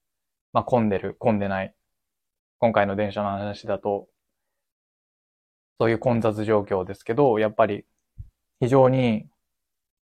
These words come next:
変わってくる。一方では、そのぎゅうぎゅう詰めの車両にすごい辛い思いをして乗ってなきゃいけないけど、ちょっと頑張って車両を変えるだけで、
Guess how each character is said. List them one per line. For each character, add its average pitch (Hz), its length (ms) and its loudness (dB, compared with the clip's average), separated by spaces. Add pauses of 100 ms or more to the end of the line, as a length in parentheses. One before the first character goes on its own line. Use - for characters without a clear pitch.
(720)
変 131 80 10
わ 113 80 12
っ - 60 -10
て 117 80 2
く 104 140 0
る。 107 200 -6 (600)
一 - 160 -2
方 139 160 6
で 135 60 2
は、 151 420 6 (920)
そ 123 100 -2
の 117 120 0
ぎ 123 120 0
ゅ 120 60 4
う 113 40 2
ぎ 120 80 2
ゅ - 40 6
う - 20 4
詰 113 200 0
め 110 60 2
の 107 80 0
車 110 160 -4
両 107 200 -2
に 120 320 -4 (600)
す 127 60 -4
ご 117 100 2
い 104 80 -4
辛 107 240 0
い 107 80 0
思 107 240 -2
い 104 60 -4
を 98 100 -10
し - 180 -18
て 101 420 -4
乗 113 100 -4
っ 107 80 -10
て 110 100 -6
な 107 140 -4
き 104 100 -10
ゃ - 20 -6
い 101 60 -8
け 110 100 -8
な 107 120 -4
い 107 40 -6
け 123 120 -6
ど、 123 320 0
ち - 60 -2
ょ - 20 -6
っ - 80 -12
と 113 100 -2
頑 110 180 -2
張 110 100 0
っ - 120 -10
て 127 220 0
車 - 120 -6
両 110 140 0
を 104 80 -2
変 104 120 -2
え 101 40 -2
る 104 80 -6
だ 98 120 -6
け 117 100 -6
で、 139 240 0